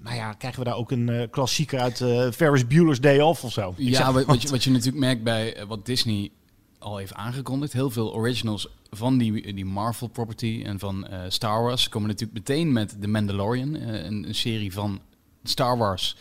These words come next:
Speaker 2: die, eh, wat dieper ingaat op, eh, eh, op een van de, van de, eh, Boba Fett gaat dat volgens mij over. Dat,
Speaker 1: Dat
Speaker 2: dat
Speaker 1: is
Speaker 2: een
Speaker 1: die Bounty Hunter
Speaker 2: Ja,
Speaker 1: uit, eh,
Speaker 2: die
Speaker 1: Return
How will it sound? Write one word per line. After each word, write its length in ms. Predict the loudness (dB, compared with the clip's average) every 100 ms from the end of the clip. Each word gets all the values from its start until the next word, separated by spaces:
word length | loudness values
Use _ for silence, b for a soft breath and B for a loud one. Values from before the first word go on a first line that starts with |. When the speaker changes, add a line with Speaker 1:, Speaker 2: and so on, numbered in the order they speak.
| B B B B _
Speaker 2:
die, 280 | 2 2 2
eh, 60 | -2
wat 140 | 0
dieper 220 | 0 0
ingaat 380 | 0 0 0 0
op, 220 | -4 -4
eh, 680 | -2 0 -2 -4 -4 -6 -4
eh, 60 |
op 120 | -6 -4
een 220 | 0 0
van 160 | 0 -4
de, 180 | -4 -4
van 160 | -6
de, 60 | -8
eh, 320 | -8 -8 -8 -8
Boba 400 | -2 0 2 -2
Fett 300 | -4 -4 -4
gaat 200 | -6 -6
dat 140 | -6
volgens 260 | -6 -4 -2
mij 40 | -2
over. 280 | -4 -4 -6
Dat, 140 | -6
Speaker 1:
Dat 100 | -8 B B B
Speaker 2:
dat 100 | -4
Speaker 1:
is 60 | 2
Speaker 2:
een 60 |
Speaker 1:
die 120 | 6
Bounty 320 | 10 10 10 8
Hunter 320 | 6 4 2
Speaker 2:
Ja, 80 | 0
Speaker 1:
uit, 140 | 0
eh, 60 | -2
Speaker 2:
die 80 |
Speaker 1:
Return 80 | 0